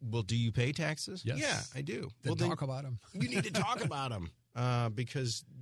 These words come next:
Speaker 1: you need to have a plan.
Speaker 2: Yes.
Speaker 1: A-, and whether or not it's in retirement or whether or not it's every paycheck.
Speaker 2: Pre-retirement, every day.
Speaker 1: Yeah.
Speaker 2: Exactly.
Speaker 1: Every day, every time we get a paycheck. We didn't get paid this weekend. I'm a little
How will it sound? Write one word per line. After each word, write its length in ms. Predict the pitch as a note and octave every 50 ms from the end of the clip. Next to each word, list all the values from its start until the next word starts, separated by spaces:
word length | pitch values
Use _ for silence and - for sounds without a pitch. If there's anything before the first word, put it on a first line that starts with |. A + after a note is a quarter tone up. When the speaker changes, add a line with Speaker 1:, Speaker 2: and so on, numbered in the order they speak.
| B2 B2
Speaker 1:
you 180 | B2+ D3+ A3
need 200 | C4 C#4 C#4 A#3+
to 40 | A3
have 140 | G#3 G#3+ F#3+
a 40 | B2+
plan. 340 | - - E3+ G3+ G#3 - C#3+ - _ _ _ _ _
Speaker 2:
Yes. 320 | - C3+ A#2+ - - - - -
Speaker 1:
A-, 20 | A#2
and 260 | A#2+ A2 B2 B2 B2
whether 320 | C3 D3+ E3 D#3+ D#3 D3+
or 60 | D3
not 260 | C3 B2+ B2+ C3 B2+ B2
it's 380 | A#2+ A#2 - - - - - -
in 200 | - B2 B2 C3
retirement 760 | A#2+ A#2 G2 - - B2 A#2+ B2 A#2+ A#2 A#2+ B2 B2 B2 - -
or 100 | A2 G2+
whether 300 | F#2+ G#2 A2 A#2+ A#2 A2
or 40 | G2
not 260 | F#2 F2+ G2 A2 A2 - -
it's 480 | G#2 G#2 G2 - - - - - - _ _ _ _ _ _ _ - - -
every 300 | G2 G#2 A2 G#2+ G#2+ F#2
paycheck. 260 | - C3+ C#3 - D3
Speaker 2:
Pre-retirement, 600 | C3 A#2 F#2+ - - A2 A2 G#2+ G#2 G2+ G#2 F#2+ - A#2
every 200 | A#2 B2 B2+ A#2+
day. 160 | C3 C#3 C#3
Speaker 1:
Yeah. 220 | A#2 A2 A#2 G#2 F2
Speaker 2:
Exactly. 520 | A#2+ A#2 G#2+ B2+ B2 C3 A#2+ - - F2 - -
Speaker 1:
Every 260 | G#2+ A2 A2+ A2 G2
day, 220 | F2+ A2 A2 G2+
every 180 | F#2 F#2 G2+ G2
time 200 | - A2+ G#2 G#2
we 80 | G#2
get 140 | F#2+ G#2+ G2+
a 20 | F#2
paycheck. 480 | - A#2 A2 G#2 - - G2 F2+ E2+ -
We 80 | - G2+
didn't 140 | G2+ G2+ F#2+
get 100 | G2 E2
paid 220 | - F2+ E2+ D#2 -
this 180 | D2+ - -
weekend. 340 | D2+ D2 C#2+ - C#2+ C2+ - - - - G2+ G2+ G2+ G2 - - _ _ - F#2+
I'm 60 | F#2+
a 20 |
little 180 | F#2 F#2 F#2